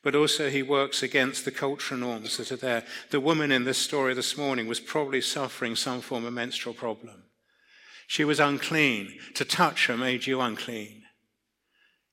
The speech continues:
Yet Jesus, granted she touches him, but Jesus makes it clear by saying, "Who's touched me?" And as this woman comes, the crowd would have known who she was. And Jesus puts himself in that vulnerable position by acknowledging that he's been touched by somebody who's untouchable.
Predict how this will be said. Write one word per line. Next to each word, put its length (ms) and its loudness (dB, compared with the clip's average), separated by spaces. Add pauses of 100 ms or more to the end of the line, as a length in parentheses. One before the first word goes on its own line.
Yet 180 0
Jesus, 960 -2 (840)
granted 380 2
she 180 0
touches 420 -4
him, 180 0
but 140 -6
Jesus 480 0
makes 340 -2
it 160 -8
clear 240 4
by 220 0
saying, 360 -2
"Who's 200 -4
touched 480 -8
me?" 300 -8 (680)
And 80 -6
as 160 -2
this 180 -2
woman 240 -2
comes, 320 -2
the 80 -2
crowd 480 6
would 140 0
have 140 -2
known 240 -2
who 160 -6
she 240 -6
was. 440 -10 (1800)
And 140 -10
Jesus 460 -2
puts 320 -8
himself 500 -4
in 80 -6
that 160 -4
vulnerable 460 -6
position 560 -8
by 140 -8
acknowledging 560 -6
that 100 -10
he's 200 -4
been 200 -10
touched 420 -6
by 100 -4
somebody 400 -8
who's 200 -10
untouchable. 680 -10